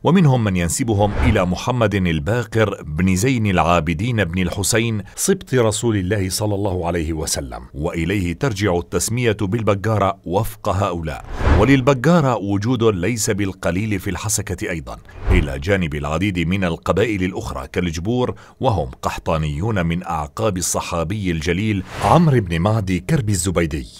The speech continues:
وقد عنوا بالزراعة في أواخر عهد الدولة العثمانية، حتى بلغ من غناهم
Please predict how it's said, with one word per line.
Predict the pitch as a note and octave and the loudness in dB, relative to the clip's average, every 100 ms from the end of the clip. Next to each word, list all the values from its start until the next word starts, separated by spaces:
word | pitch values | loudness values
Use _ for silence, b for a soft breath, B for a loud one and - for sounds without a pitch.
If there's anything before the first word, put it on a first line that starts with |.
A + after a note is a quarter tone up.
| - | -10
وقد | D#2+ F#2 G#2 F#2 | -2 0 0 0
عنوا | F#2+ B2+ F2 | 2 0 0
بالزراعة | D#2 F2+ F#2+ B2 C3 A2+ G#2+ | -2 -2 0 0 0 -2 -2
في | - B2 | -4 -2
أواخر | A2 D#3 D3 B2 G#2+ | 2 2 0 0 2
عهد | G#2+ G#2 | 2 2
الدولة | F2 G2 G2+ F2+ | 0 0 0 -2
العثمانية، | F2+ E2 - F#2+ E2+ C#2 - - - | -4 -4 -2 -2 -2 -6 -10 -8 0
حتى | - D#2+ C#3 | 2 6 6
بلغ | C3+ E3 B2 G#2 | 8 6 6 4
من | F#2+ F#2 | 2 0
غناهم | E2+ F#2 A#2+ G2+ G2+ | 0 0 2 2 0